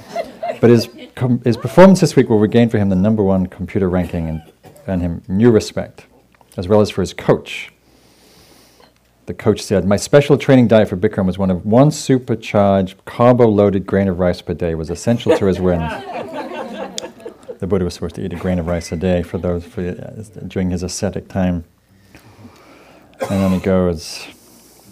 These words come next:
"In the second event, flexibility, Bikram maintained the lead by supporting himself on index fingers for the next fifteen minutes without,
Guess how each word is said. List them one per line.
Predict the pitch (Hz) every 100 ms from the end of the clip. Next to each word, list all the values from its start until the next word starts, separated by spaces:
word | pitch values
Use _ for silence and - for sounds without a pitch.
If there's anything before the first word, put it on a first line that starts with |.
| - _ _ _ - _
"In | 117
the | 107
second | - 175 180
event, | 123 104
flexibility, | - 127 110 110 117 95
Bikram | 131 - 120
maintained | 104 92 139 156
the |
lead | 117 110 95
by | 98
supporting | - 98 120 113
himself | 104 - 95
on | 90
index | 110 113 110
fingers | - 101 95
for | 92
the | 87
next | 87 104 -
fifteen | - 120 - 107
minutes | 101 87 -
without, | - 87